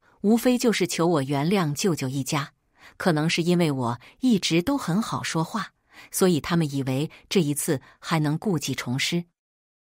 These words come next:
我姥姥直接在医院里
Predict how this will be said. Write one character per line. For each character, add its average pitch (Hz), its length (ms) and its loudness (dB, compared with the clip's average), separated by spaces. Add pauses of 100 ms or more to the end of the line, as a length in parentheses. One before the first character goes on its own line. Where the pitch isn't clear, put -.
(520)
我 220 140 0
姥 175 200 2
姥 160 220 0
直 185 220 0
接 285 180 0
在 233 120 -2
医 202 180 -2
院 190 200 2
里 123 300 -4